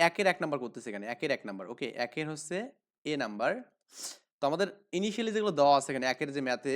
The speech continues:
দেওয়া আছে যেগুলো, একটু লিখে নেবেন এগুলো যে দেওয়া আছে। সবই তো লেখা সম্ভব না, আমি, আহ, স-, একটাতে লিখে দিচ্ছি। এখানে আপনার কি আদিবেগ? ইউ হচ্ছে আদিবেগ হচ্ছে জিরো meter second plus one এবং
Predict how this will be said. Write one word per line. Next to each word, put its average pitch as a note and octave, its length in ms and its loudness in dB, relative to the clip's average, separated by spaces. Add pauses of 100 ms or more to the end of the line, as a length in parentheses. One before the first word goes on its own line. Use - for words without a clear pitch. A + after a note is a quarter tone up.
(160)
দেওয়া B2 200 4
আছে B2 180 -6
যেগুলো, A#2+ 240 -4
একটু E3 180 -10
লিখে C#3+ 180 -2
নেবেন A#2 200 -2
এগুলো B2 180 -6
যে B2+ 40 -6 (120)
দেওয়া A2+ 180 2 (100)
আছে। D3 180 -8 (1500)
সবই C3+ 200 -2
তো D3+ 140 -4
লেখা D3+ 220 2
সম্ভব D#3 260 -4
না, A#3 40 4 (100)
আমি, D3+ 140 -2 (160)
আহ, - 760 -10
স-, - 140 -10 (100)
একটাতে D3+ 240 -4 (220)
লিখে D3 180 -6
দিচ্ছি। F#3+ 220 -8 (800)
এখানে F#3+ 220 8
আপনার G3 200 2
কি G3+ 60 -2 (140)
আদিবেগ? F3 320 0 (500)
ইউ D#3+ 100 -2
হচ্ছে D#3+ 220 -4
আদিবেগ D3+ 280 -4
হচ্ছে D3+ 240 -10
জিরো B2 140 -2 (160)
meter C3 280 -2 (200)
second B2 300 -8
plus B2 160 -4 (240)
one A3 100 -4 (840)
এবং C3 140 0